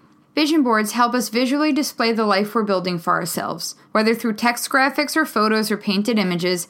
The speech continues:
having something to look at serves as a powerful reminder of what we're working towards each and every day. Feel like you're spinning out and getting sucked into a hole of busy work? Take a moment and take a look at your vision board.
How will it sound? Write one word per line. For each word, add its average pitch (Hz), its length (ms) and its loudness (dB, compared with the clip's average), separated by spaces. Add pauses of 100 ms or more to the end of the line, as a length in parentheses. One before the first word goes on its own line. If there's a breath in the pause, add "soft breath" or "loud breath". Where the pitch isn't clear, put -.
(100)
having 277 320 2
something 262 320 2
to 254 120 4
look 208 220 0
at 196 220 2
serves 240 360 -2
as 226 140 0
a 220 40 -4
powerful 226 480 2
reminder 190 520 2
of 185 120 -4
what 196 120 0
we're 240 160 -2
working 202 420 0
towards 185 400 -2
each 202 240 -4
and 190 100 -2
every 175 240 0
day. - 340 -6 (420 soft breath)
Feel 262 180 2
like 277 180 0
you're 262 80 2
spinning 226 420 0
out 226 180 4
and 220 100 -2
getting 214 180 2
sucked 202 320 0
into 220 220 2
a 202 80 2
hole 208 200 2
of 185 120 -2
busy 196 260 0
work? 285 340 0 (220 soft breath)
Take 262 180 0
a 285 60 4
moment 285 420 4
and 247 80 2
take 247 220 0
a - 20 0
look 208 160 2
at - 100 -4
your 226 120 0
vision 220 300 2
board. - 280 -8